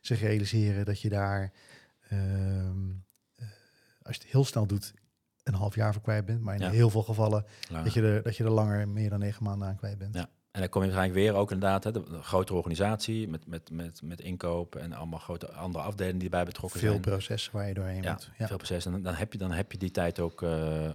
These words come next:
Speaker 2: ook, ook nodig.
Speaker 1: Klopt.
Speaker 2: En, eh, we hadden het net al even over. Ik, ik weet nog, eh, de, de, van lang geleden toen ik, toen ik, eh, stage liep, eh, ooit,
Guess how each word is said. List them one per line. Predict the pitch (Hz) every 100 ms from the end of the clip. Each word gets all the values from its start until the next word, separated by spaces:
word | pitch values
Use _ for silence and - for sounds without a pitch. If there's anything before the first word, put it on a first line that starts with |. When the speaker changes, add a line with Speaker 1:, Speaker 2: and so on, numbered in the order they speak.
| 82
Speaker 2:
ook, | 80 -
ook | 80 85
nodig. | 82 95 127
Speaker 1:
Klopt. | - 135 135 - - - - -
Speaker 2:
En, | - 90 87 87
eh, | 85
we |
hadden | 85 98
het | 95
net | 101 95
al | 90
even | 101 92
over. | 110 110 107
Ik, | 101 98
ik | 87
weet | 98 95
nog, | 92 -
eh, | 92
de, | 90 - 92
de, | 85
van | 82 95 73 92
lang | 104 95
geleden | 95 107 110
toen | 107 98
ik, | -
toen | 101
ik, | 92 -
eh, | - 90
stage | - 117 127 120
liep, | 120 123 -
eh, | 107 107 107
ooit, | 110 104 104